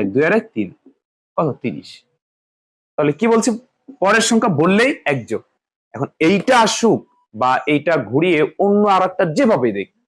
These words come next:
তোমার পারতে হবে, তোমার এরকম কিছু নিয়ম জানতে হবে। তো আইসিটি মানে প্রশ্ন কখনোই মুখস্থ চলবে না, ব্যাখ্যা করে করে তোমাকে বুঝতে হবে। তো প্রিয় শিক্ষার্থীবৃন্দ, আর তোমরা জানো যে আমি বেশি লং ভিডিও করি না,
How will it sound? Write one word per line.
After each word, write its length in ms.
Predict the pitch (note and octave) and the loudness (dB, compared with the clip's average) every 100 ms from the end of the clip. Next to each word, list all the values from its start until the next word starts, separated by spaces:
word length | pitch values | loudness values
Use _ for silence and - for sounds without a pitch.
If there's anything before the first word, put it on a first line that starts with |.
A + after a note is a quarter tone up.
| _ G#3+ | _ -2
তোমার 160 | G3+ F#3+ | -2 -2
পারতে 240 | C#3 - A2+ | -4 -4 -6
হবে, 140 | G2 - _ | -6 -10 _
তোমার 160 | F#3 E3+ | -4 0
এরকম 160 | F#3+ F#3 | 0 0
কিছু 140 | G3 E3+ C3+ | -2 -2 0
নিয়ম 220 | E3+ F3+ C3+ | 0 0 -2
জানতে 220 | A2 G2 F#2+ | -4 -8 -18
হবে। 160 | - _ _ _ _ _ _ _ _ _ | -20 _ _ _ _ _ _ _ _ _
তো 40 | B2 C3 | -4 0
আইসিটি 400 | C#3+ C#3+ C3+ G3+ D4 _ _ _ _ _ G2+ | -2 -2 -6 -6 -8 _ _ _ _ _ -12
মানে 120 | G#2 _ | -12 _
প্রশ্ন 240 | D#3 - F3 D3 | -4 -2 -4 -4
কখনোই 280 | - F#3+ E3+ | 0 0 0
মুখস্থ 240 | C#3 F3 D#3+ F3+ | -2 -4 -4 -2
চলবে 200 | D3+ C#3 | 0 -2
না, 60 | A3 - _ _ _ _ F2+ | -4 -10 _ _ _ _ -6
ব্যাখ্যা 360 | C3+ D3+ - F3+ | -6 -4 -4 0
করে 140 | F#3+ G3 | 0 0
করে 100 | A3+ F3+ | -2 -2
তোমাকে 180 | C#3+ B2 | -4 -4
বুঝতে 220 | A#2+ - G2+ | -6 -8 -10
হবে। 160 | E2+ - _ _ _ _ | -10 -16 _ _ _ _
তো 60 | - - | -12 -6
প্রিয় 160 | C3+ D3 | -6 -4
শিক্ষার্থীবৃন্দ, 500 | E3 D#3 F3+ G3 B3 - _ _ _ _ _ _ - | -6 -4 -4 -4 -6 -12 _ _ _ _ _ _ -12
আর 60 | - | -4
তোমরা 180 | C3+ C3+ | -2 0
জানো 140 | A#2+ C3 | 0 0
যে 40 | A#2 | 0
আমি 100 | A#2+ A2 | -2 -4
বেশি 180 | - A#2 G2+ | -4 -4 -2
লং 140 | G#2 D3 C#3 | 0 0 -2
ভিডিও 200 | B2 C#3 C3+ | -2 -2 -2
করি 140 | A#2 | -4
না, 40 | A2+ | -4